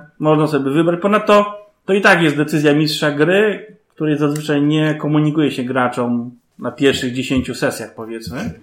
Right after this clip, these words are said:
ponieważ te różnice między te edycjami dotyczą głębokich, y, prawd na temat świata,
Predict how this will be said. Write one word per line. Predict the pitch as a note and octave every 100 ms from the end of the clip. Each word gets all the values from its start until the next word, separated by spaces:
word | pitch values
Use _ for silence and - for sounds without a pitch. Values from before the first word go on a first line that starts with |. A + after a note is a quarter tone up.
| _ - - _ _ -
ponieważ | C3 C3+ C3
te | C3+ B2+ A#2 -
różnice | D3+ C#3+ D#3 E3+ E3
między | D#3 D3 C#3
te | C3+ C#3
edycjami | - C3+ C3+ - C#3
dotyczą | C#3 C3 - C3 B2+ B2 D3 D#3 - _ _ _ _ _ _ _ _ _
głębokich, | C#3 C3+ C#3 C#3 C3 B2 A#2+ -
y, | A2 A2 -
prawd | - C3 A#2+ B2
na | A#2
temat | A#2 A#2 A#2
świata, | - A2+ C3+ G#3+